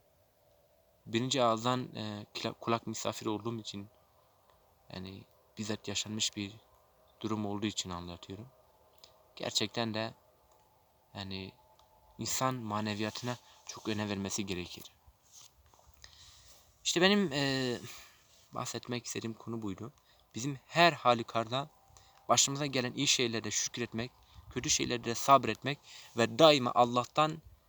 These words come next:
hayır, e, hayırlısını,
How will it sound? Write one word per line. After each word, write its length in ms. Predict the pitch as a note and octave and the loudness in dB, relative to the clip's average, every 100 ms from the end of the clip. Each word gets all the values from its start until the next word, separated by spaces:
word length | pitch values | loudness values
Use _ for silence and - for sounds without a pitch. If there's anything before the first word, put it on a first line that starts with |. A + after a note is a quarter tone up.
| - _ | -20 _
hayır, 520 | - A#2 B2 C#3 A2+ - | 2 2 4 0 -2 -10
e, 380 | A2 A2 A2 G#2+ - | -10 -8 -10 -12 -14
hayırlısını, 1500 | - - B2 B2 B2 B2 B2+ D3+ C3+ - _ - B2 A#2+ | -12 -4 -2 -2 -4 -6 0 2 2 -4 _ -8 -4 -4